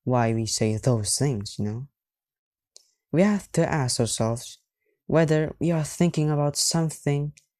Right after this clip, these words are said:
with anger or envy. Or maybe you've said something unethical and,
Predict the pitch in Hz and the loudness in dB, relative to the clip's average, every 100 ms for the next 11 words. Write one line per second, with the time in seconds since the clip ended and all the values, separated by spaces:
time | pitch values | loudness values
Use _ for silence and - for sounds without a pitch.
0 | _ - 127 - 120 127 131 131 127 127 | _ -8 -6 -4 -2 0 0 0 0 -2
1 | 139 151 - - 104 - _ _ _ _ | -2 -2 -4 -8 -8 -8 _ _ _ _
2 | _ _ _ _ - 127 131 123 117 127 | _ _ _ _ -4 0 2 2 4 2
3 | 120 - 127 - 127 127 - 123 120 117 | 2 0 0 0 0 0 -2 -2 0 0
4 | 175 - 185 - 123 117 110 | 0 0 -2 0 0 0 -4